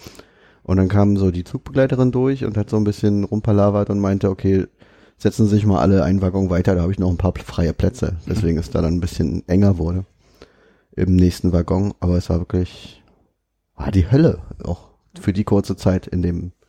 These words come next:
Speaker 1: nicht klimatisierten Waggon zu sitzen.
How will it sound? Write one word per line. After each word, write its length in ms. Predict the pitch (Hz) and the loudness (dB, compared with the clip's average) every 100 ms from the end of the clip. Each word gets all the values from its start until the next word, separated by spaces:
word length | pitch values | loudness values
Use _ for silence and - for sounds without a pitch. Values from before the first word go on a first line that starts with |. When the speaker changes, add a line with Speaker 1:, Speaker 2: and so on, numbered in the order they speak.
| _ _ _ _ _ _ | _ _ _ _ _ _
Speaker 1:
nicht 300 | 113 120 - | 2 2 0
klimatisierten 640 | - 95 92 92 90 90 87 | -2 0 0 -2 -4 -4 -4
Waggon 220 | 87 92 | -4 -4
zu 160 | - 87 | -6 -14
sitzen. 300 | 82 - | -12 -14